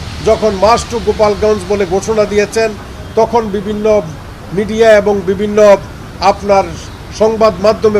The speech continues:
প্রচারিত হয়েছে যে সেই জায়গাতে একটি বড় রকমের গোলমাল হওয়ার আশঙ্কা আছে। এবং এন-, এমনও অনেক মিডিয়ার কাছ থেকে আমরা খবর পেয়েছি যে তারা যেইভাবে শেখ মুজিবুর রহমানের বাড়ি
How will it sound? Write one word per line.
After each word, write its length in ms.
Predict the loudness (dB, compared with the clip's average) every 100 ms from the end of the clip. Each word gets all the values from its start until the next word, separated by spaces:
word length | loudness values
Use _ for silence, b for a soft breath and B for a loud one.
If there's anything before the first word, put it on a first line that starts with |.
| 0
প্রচারিত 460 | 0 2 0 0 0
হয়েছে 340 | 0 0 -4
যে 120 | -6 -6
সেই 240 | -4 -2
জায়গাতে 420 | -2 -2 -2 -4 -6 -8 -14 -4
একটি 280 | -2 -2 -4 0
বড় 180 | 2 4
রকমের 440 | 2 2 0 0 0
গোলমাল 400 | 0 0 2 2
হওয়ার 280 | 4 4 4 0 -14 -4
আশঙ্কা 480 | 0 2 2 2 4
আছে। 300 | 4 2 -4 -8 -12 -12 -2
এবং 200 | 2 2 2
এন-, 320 | 2 2 0
এমনও 360 | 2 2 4 4 4
অনেক 200 | 2 0 -4 -14 -14 -8
মিডিয়ার 420 | -4 -2 4 4 4 -2
কাছ 160 | 0 0 0
থেকে 200 | -2 0
আমরা 280 | 2 4 4 4 0 -12 -12 -2
খবর 240 | 2 4 2 4
পেয়েছি 380 | 2 2 -2 -2 -4 -6 -6 -2
যে 80 | 0 2
তারা 220 | 4 4
যেইভাবে 460 | 4 2 2 0 -2
শেখ 220 | -2 -4 -2
মুজিবুর 380 | -2 0 0 2
রহমানের 400 | 2 2 0 2
বাড়ি 260 | 2 2